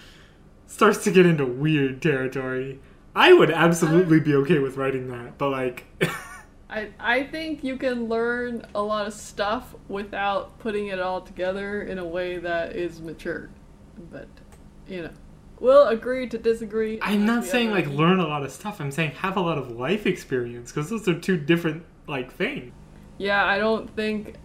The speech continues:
Speaker 2: the Baby Ghost would process the life experience in the way that you'd expect if they were not perpetually a baby.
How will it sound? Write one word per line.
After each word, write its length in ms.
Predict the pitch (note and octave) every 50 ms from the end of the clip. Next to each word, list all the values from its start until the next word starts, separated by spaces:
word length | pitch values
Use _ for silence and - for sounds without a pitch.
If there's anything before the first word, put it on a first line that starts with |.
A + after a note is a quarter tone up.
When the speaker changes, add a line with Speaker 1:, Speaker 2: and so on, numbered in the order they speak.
| - -
Speaker 2:
the 140 | F3 F3 E3+
Baby 340 | F3 - F#3 F#3 F#3 F3+ -
Ghost 360 | - F3+ F3 E3 E3+ E3+ -
would 140 | E3 D#3 -
process 520 | - - F3+ E3 E3 E3 - E3+ D#3+ E3 -
the 80 | E3+
life 260 | D3+ D#3+ D#3 D#3 D#3+
experience 600 | D#3+ - - - E3+ E3 E3 D#3+ D#3 D#3+ D#3+ -
in 120 | D#3+ D#3+ D#3
the 60 | D3
way 320 | D3 D#3+ D#3 D#3 D#3+ D#3+
that 320 | D3 D3+ D3+ D3+ D3 - - - - - - - - - - - - - - - - - - - - -
you'd 160 | E3+ F3+ E3
expect 560 | D#3+ D3+ - - - E3+ D3+ D3+ - - - - - - - - - -
if 140 | D#3+ D#3 - - -
they 280 | - D#3 D3+ D3 C#3+ C#3+
were 260 | C#3+ C#3 D3 D3+ D3 D3+
not 320 | D3 D3 D3+ D3 C#3 - - - - -
perpetually 540 | - G#3+ - A3+ E3 D#3 - D#3+ D#3+ D#3 D#3
a 40 | D3+
baby. 400 | D3+ D3+ D3+ D#3 D#3 D#3+ D#3